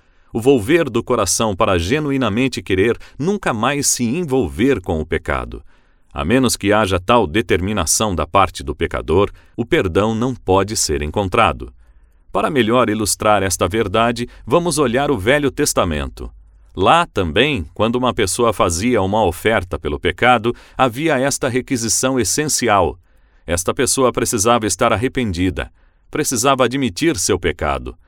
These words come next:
lamentar verdadeiramente por ele e ter a completa intenção de nunca cometê-lo novamente.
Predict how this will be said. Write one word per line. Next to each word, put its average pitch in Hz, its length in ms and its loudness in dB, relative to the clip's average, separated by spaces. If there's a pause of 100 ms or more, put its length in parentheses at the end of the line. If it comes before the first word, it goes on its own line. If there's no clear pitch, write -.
(240)
lamentar 101 560 2
verdadeiramente 101 960 0
por 80 200 -6
ele 90 340 2 (260)
e 120 120 0
ter 147 180 -2
a 147 80 0
completa 143 580 -2
intenção 131 540 -4
de 139 140 -4
nunca 147 420 -4
cometê-lo 120 580 0
novamente. 87 800 -2